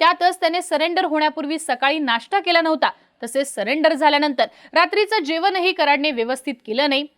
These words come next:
त्याने नकार दिला. त्यानंतर बुधवारी सकाळी सुद्धा त्याने नाश्ता केला नाही, पण पोलिसांनी जास्ती आग्रह केल्यावर कराडने अर्धी पोळी खाल्ल्याचं बोललं गेलं.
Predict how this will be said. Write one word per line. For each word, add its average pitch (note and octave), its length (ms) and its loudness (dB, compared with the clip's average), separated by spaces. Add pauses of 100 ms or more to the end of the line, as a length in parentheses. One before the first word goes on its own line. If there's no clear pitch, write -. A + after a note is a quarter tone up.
(100)
त्याने G#3 200 -6
नकार G3 320 0
दिला. C4 260 0 (340)
त्यानंतर A#3+ 440 0
बुधवारी G#3 440 -4
सकाळी B3+ 320 -2
सुद्धा A#3+ 240 -4
त्याने A3+ 260 -4
नाश्ता A3 360 -6
केला A3+ 300 -2
नाही, D4 160 2 (360)
पण A4+ 120 2
पोलिसांनी G4+ 640 0
जास्ती A3+ 360 -2
आग्रह F#4 380 2
केल्यावर E4+ 320 0 (300)
कराडने G#4 340 4
अर्धी E4 300 2
पोळी F4+ 260 -2
खाल्ल्याचं A#3+ 500 -4
बोललं B3 280 0
गेलं. A3+ 200 0